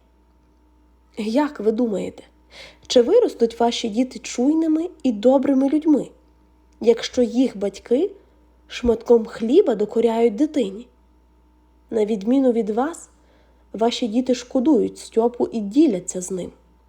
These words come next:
Правду кажуть, що діти мудріші дорослих.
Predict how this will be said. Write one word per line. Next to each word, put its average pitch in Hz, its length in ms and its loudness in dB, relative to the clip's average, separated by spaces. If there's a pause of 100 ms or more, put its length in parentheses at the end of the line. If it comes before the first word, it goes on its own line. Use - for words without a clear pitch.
(920)
Правду 220 440 2
кажуть, 202 500 -2 (220)
що - 280 0
діти 220 280 0
мудріші 233 520 0
дорослих. 214 640 0